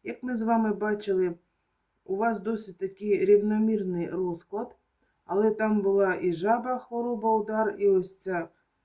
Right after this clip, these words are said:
хитра підступна людина, і ось тут ворог,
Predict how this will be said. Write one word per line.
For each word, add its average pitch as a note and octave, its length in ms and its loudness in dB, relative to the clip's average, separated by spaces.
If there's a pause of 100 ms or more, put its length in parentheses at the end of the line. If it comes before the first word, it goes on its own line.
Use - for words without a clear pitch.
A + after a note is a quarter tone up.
(280)
хитра G3+ 280 -2
підступна F#3+ 640 -6
людина, B3 720 -2 (280)
і G#3+ 140 -2
ось G#3 240 4
тут E3+ 300 -4
ворог, C4 680 -4